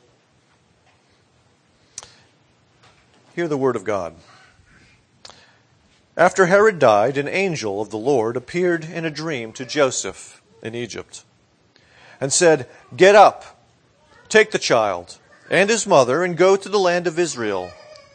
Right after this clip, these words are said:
for those who were trying to take the child's life are dead." So he got up, took the child and his mother, and went to the land of Israel. But when he heard that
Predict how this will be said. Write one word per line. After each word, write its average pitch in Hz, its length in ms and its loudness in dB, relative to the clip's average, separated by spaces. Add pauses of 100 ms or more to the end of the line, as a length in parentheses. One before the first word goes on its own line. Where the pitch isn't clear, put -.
(640)
for 170 120 2
those 202 440 4
who 208 80 -2
were 185 100 2
trying 185 400 0
to 175 100 -10
take 185 300 -4
the 170 60 -8
child's 156 480 2
life 120 480 0 (640)
are 143 120 0
dead." 147 360 0 (1400)
So 190 400 4
he 190 120 -2
got 175 280 4
up, 120 320 -2 (760)
took 208 200 4
the - 80 -2
child 131 560 6
and 143 100 -2
his 151 140 -6
mother, 123 360 0
and 135 140 -8
went 156 220 -6
to 170 80 -16
the 165 80 -6
land 127 340 -4
of 123 140 -8
Israel. 98 480 -10 (1200)
But 160 140 6
when 208 140 4
he 233 80 2
heard 208 400 6
that 143 440 2